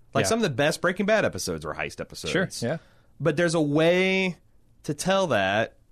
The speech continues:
Speaker 1: using the language of cinema that, that makes sense. And if you try to tell a war film as a heist film, or if you try to tell a heist film as a war film, it just doesn't work.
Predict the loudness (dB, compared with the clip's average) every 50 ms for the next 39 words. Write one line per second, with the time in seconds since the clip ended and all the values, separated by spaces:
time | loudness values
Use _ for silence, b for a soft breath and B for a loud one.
0 | _ -10 -6 -4 -2 -2 -2 -2 -2 -2 0 0 0 0 0 -2 -4 -4 -4 -4
1 | -2 -2 -2 -2 0 0 -2 0 0 -2 -4 -6 -12 _ _ -20 -6 -2 0 0
2 | 0 0 -2 -4 -2 -2 -2 -2 0 0 0 -2 -2 -4 -6 -4 -2 0 0 0
3 | -2 -4 -4 -4 -4 -4 -6 -8 -4 -4 -2 0 0 -2 -4 -6 -6 -2 0 2
4 | 2 2 2 2 0 0 -2 -2 b b b b b b b -2 -2 0 0 2
5 | 2 2 2 2 0 -2 -2 0 0 2 0 0 0 -2 -2 -2 -2 -2 -4 -4
6 | -2 -2 -2 -2 -2 -4 -8 -6 -4 -2 -2 -2 -2 -2 -2 -4 -6 -8 -10 b
7 | b b b -6 -6 -4 -4 -2 -2 0 0 0 0 0 0 2 2 0 -2 0
8 | -2 0 0 -2 -4 -4 -2 -2 0 0 0 -2 -2 -2 -4 -2 0 0 0 0
9 | -2 -4 -4 -4 -2 -2 -2 -4 -4 -6 -10 b b b b -8 -8 -8 -2 0
10 | 0 0 0 -2 -4 -4 -2 -2 -2 -2 -4 -6 -12 -18 -20